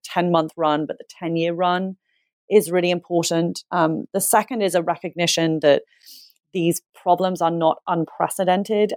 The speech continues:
and it, it does, I think, do historians, but, but also our own, uh, analytical ability a great disservice if we claim that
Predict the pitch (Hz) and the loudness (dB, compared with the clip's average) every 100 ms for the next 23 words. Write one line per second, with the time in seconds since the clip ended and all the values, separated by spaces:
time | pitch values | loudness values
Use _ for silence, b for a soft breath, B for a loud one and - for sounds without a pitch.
0 | - 180 - 143 - _ _ - 175 170 | -2 -2 0 -2 -4 _ _ -4 0 0
1 | 175 - - 175 160 156 - 165 165 156 | 0 -4 -6 -2 -4 -4 -4 -2 0 0
2 | 147 _ _ _ - 190 196 180 180 196 | -4 _ _ _ -14 -6 -2 0 0 -2
3 | 190 139 - - - 175 - 170 160 156 | -8 -14 -8 -6 -4 -6 -4 -2 0 -2
4 | 156 B B B B B _ - 180 165 | -4 B B B B B _ -6 -2 0
5 | 165 165 156 156 - - 180 165 190 - | 2 0 -2 -6 -6 -2 0 2 0 -2
6 | 226 240 254 262 - 180 175 180 175 185 | 0 2 2 -2 -2 -2 -2 -4 -6 -2
7 | 185 233 277 226 - 170 - 180 165 170 | -2 -2 -4 -6 -4 -4 -2 -2 0 0
8 | 170 160 - | 0 -2 -4